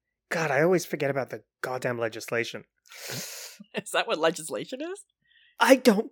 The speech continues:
Speaker 1: know.
Speaker 2: <laughs>
Speaker 1: Um,
Speaker 2: We
Speaker 1: okay,
Speaker 2: always
Speaker 1: what,
Speaker 2: forget
Speaker 1: can you
Speaker 2: about the jurisdiction. We always forget
Speaker 1: I mean,
Speaker 2: about it.
Speaker 1: always, every time on this podcast. Um, can you give a quick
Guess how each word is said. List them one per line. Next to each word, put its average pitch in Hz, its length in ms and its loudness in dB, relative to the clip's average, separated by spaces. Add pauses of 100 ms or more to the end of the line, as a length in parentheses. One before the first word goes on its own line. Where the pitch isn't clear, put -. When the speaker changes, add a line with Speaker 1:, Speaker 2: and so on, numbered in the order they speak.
(100)
Speaker 1:
know. 359 560 4 (240)
Speaker 2:
<laughs> - 260 -12
Speaker 1:
Um, 160 380 8 (260)
Speaker 2:
We 170 140 2
Speaker 1:
okay, 185 100 6
Speaker 2:
always 196 180 10
Speaker 1:
what, 220 100 4
Speaker 2:
forget 190 180 6
Speaker 1:
can 170 60 8
you 170 40 6
Speaker 2:
about 170 180 4
the 170 60 0
jurisdiction. 135 760 -2
We 135 140 -10
always 135 400 -6
forget 139 220 -4
Speaker 1:
I - 40 2
mean, 170 100 2
Speaker 2:
about - 100 0
it. 151 40 4
Speaker 1:
always, 151 360 4
every 127 160 2
time 131 220 -2
on 117 80 -2
this 113 140 -8
podcast. 107 320 -16 (560)
Um, 139 260 4
can 165 160 0
you 226 80 2
give 240 160 -4
a 214 60 -4
quick 165 220 -4